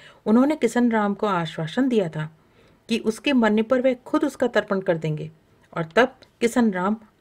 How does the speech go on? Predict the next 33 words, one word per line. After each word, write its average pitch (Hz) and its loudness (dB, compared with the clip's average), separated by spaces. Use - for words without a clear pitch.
आश्वस्त 175 -2
हो 175 2
गया 175 0
था 233 -2
कि 247 -2
महाराज, 185 -2
आपके 240 2
हाथ 233 -2
की 233 -4
तिलांजलि 185 0
से 226 -2
तो 247 2
मुझ 214 2
अभागे 190 2
के 190 2
समस्त 190 -4
पापों 170 -6
का 175 -4
तारण 170 -4
हो 214 2
जाएगा। 190 0
मगर 247 6
कहीं 247 0
ऐसा 233 -2
तो 240 0
नहीं, 233 -2
गोसाई 233 2
जी, 247 -4
कि 240 -6
आप 185 -2
जैसे 208 2
पवित्र 214 0
ब्राह्मण 208 0